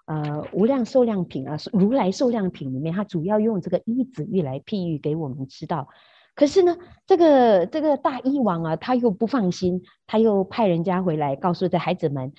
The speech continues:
“你的父亲啊，已经不能够回来了哈，呃，你们这些药要好好的珍惜。”所以现在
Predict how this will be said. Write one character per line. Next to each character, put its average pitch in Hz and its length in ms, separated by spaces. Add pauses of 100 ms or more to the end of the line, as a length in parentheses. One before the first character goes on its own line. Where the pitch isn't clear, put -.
(220)
“你 233 120
的 285 100
父 294 220
亲 254 300
啊， 214 220
已 185 140
经 226 180
不 254 140
能 196 140
够 220 120
回 180 180
来 170 220
了 180 180
哈， 170 360 (320)
呃， 185 180
你 185 140
们 214 100
这 269 140
些 247 180
药 220 300
要 202 140
好 147 200
好 202 220
的 185 100
珍 185 300
惜。” 170 340 (320)
所 - 160
以 233 240
现 269 320
在 185 260